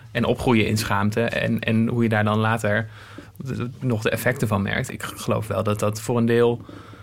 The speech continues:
eh, de, de oorzaak is van waarom het, waarom dingen gaan of gegaan zijn zoals ze gegaan zijn.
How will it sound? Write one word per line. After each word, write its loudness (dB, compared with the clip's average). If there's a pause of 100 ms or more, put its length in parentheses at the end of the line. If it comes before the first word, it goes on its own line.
(640)
eh, 0 (140)
de, -4
de 0
oorzaak 4
is -2
van 2
waarom 4
het, -4 (760)
waarom 0
dingen 2
gaan 2
of -6
gegaan -2
zijn -2
zoals -4
ze -4
gegaan -4
zijn. -8